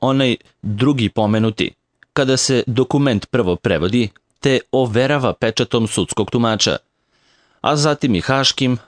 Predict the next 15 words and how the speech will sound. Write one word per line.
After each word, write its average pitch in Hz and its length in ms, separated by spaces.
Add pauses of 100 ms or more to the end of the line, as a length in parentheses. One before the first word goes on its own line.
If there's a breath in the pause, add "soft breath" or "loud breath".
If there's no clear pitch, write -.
apostil 107 580
pečatom. 90 480 (1700)
Dostava 110 560
dokumenata 127 800 (180)
za 113 200
koja 143 240
su 151 160
vam 127 180
potrebni 135 560
prevodi 123 440
sa - 160
grčkog 104 460
jezika 117 380
na 131 100
norveški 92 580